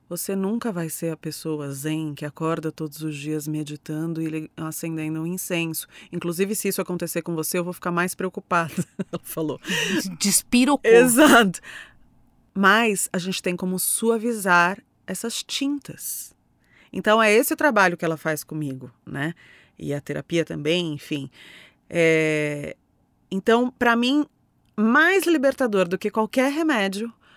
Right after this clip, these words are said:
Speaker 1: foi ouvir o diagnóstico, saber o funcionamento. Quando eu fui pra lá, na verdade, eu achava que eu tinha depressão.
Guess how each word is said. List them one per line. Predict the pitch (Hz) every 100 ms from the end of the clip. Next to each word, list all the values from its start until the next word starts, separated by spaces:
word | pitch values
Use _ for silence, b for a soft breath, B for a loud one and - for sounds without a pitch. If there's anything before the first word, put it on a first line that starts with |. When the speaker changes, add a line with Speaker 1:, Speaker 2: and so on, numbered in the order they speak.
| b
Speaker 1:
foi | - - 220 220 -
ouvir | 214 214 208 180 233 285
o | 311
diagnóstico, | 262 277 285 190 - - - _ _
saber | - - 185 160 156 190 226 254 _ _ _ _ _ _ _ _
o | 214
funcionamento. | 175 208 202 - 220 202 190 175 170 156 147 - 143
Quando | 185 214
eu |
fui | 196 214 214
pra | 180
lá, | 170 180 196
na |
verdade, | 180 170 180 185
eu |
achava | 185 202 190
que | 190
eu |
tinha | - 196
depressão. | 190 220 - 196 185